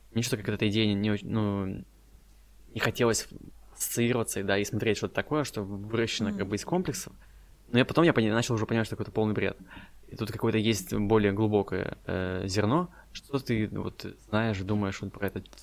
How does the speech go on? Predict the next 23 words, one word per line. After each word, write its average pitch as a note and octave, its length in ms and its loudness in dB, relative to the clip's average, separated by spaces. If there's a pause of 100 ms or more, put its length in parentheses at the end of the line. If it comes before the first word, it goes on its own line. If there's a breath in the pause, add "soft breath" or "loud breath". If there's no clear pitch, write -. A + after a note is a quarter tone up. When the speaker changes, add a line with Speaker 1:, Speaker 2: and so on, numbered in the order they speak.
(120)
Speaker 1:
стереотип? - 400 -4
Speaker 2:
Ну, A#3 80 -2
я A3+ 160 0
на A#3 100 -4
самом A3 300 2
деле A3+ 240 4
не G#3+ 120 4
сказала A3 500 0
бы, F#3+ 140 -4
что F#3 380 -4 (460)
во G3 180 -2
многих F#3+ 460 0
прям F3 260 -4
аниме F3 300 0
именно E3 200 -4
большие F3 520 -4
глаза. F3 460 -4
Мне, F3 180 2
наоборот, G#3+ 380 4
больше G#3+ 280 0
приходит G#3 400 -2
какой-то G3 440 -4
более F#3 420 -2